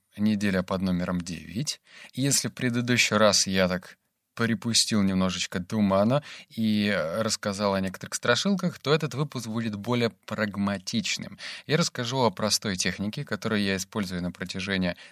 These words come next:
на самом деле, уже больше недели. Но вот подогревал, подогревал интерес. И эта привычка позволит тебе развить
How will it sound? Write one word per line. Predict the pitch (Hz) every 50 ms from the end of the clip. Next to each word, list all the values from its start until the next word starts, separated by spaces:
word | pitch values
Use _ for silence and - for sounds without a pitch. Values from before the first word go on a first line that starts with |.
| - -
на | -
самом | - - - - 117 113 107
деле, | 110 117 113 120
уже | - 117 110 113 - - _ _ _ _ _ _ -
больше | 117 107 120 139 160 - - 117
недели. | 98 92 85 87 90 80 - - - _ -
Но | 107 110 117 127 135 123
вот | 110 107 - - - _ _ _ _ _ - - - -
подогревал, | - 113 104 104 92 101 98 101 104 104
подогревал | - - 92 95 90 95 95 92 92 90
интерес. | 95 101 - 131 156 190 190 - - - - - - - - - _ -
И | - 117 120 120 120
эта | 123 156 156 170
привычка | 139 - 127 127 151 180 - - - 123
позволит | - - 110 104 104 123 139 135 113 -
тебе | - - 107 101 107 113 110 104 101 - -
развить | 113 117 117 110 107 95 95 101 123 160 156 -